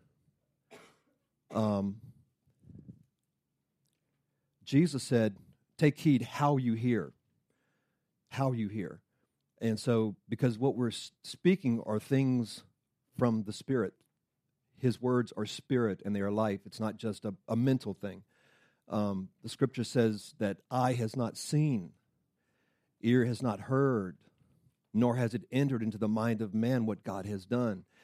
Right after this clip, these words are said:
And only by the Spirit can we know the thoughts of God, First Corinthians chapter two says. We can only know the thoughts of God by the Spirit of God.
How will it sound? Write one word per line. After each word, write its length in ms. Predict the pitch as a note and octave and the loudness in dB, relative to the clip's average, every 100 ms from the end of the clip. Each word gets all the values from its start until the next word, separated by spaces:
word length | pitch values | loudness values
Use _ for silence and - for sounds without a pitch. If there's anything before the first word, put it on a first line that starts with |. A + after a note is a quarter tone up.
| _ _ _ | _ _ _
And 160 | - G#2 | -6 -2
only 300 | B2+ D3+ E3+ | 2 4 4
by 160 | C3 A2+ | 4 2
the 100 | G2 | -2
Spirit 680 | - - - D3 D#3 A#2+ G2+ | -8 -12 -6 0 2 2 -2
can 220 | - A#2 A2 | -2 0 2
we 80 | |
know 240 | A2 A#2 A#2 | 2 2 2
the 140 | G#2 | -2
thoughts 340 | - G#2+ G2 - | -2 -4 -4 -10
of 140 | G2 | -6
God, 340 | B2 C3 G2+ - - - | -4 -4 -6 -12 -20 -4
First 240 | G#2+ - | -4 -2
Corinthians 580 | A2+ G#2 - G2 F#2 - | -4 -4 -4 -8 -10 -16
chapter 260 | - G2+ - | -10 -8 -10
two 220 | - G#2+ | -10 -8
says. 320 | G2 F#2 F#2 | -8 -12 -10
We 80 | A2+ | -8
can 100 | A#2 | 0
only 220 | B2 A#2+ - _ _ _ _ _ | 0 0 -4 _ _ _ _ _
know 220 | B2+ B2+ A2 | 4 4 4
the 140 | A2 | 0
thoughts 400 | - C3 B2 - | 0 0 2 -2
of 100 | G2+ | -4
God 220 | G#2+ G2+ | -2 -2
by 100 | G2+ | -4
the 80 | G2+ | -6
Spirit 340 | - - E3 | -6 -2 -2
of 80 | A2+ | -2
God. 260 | - F2 | -6 -10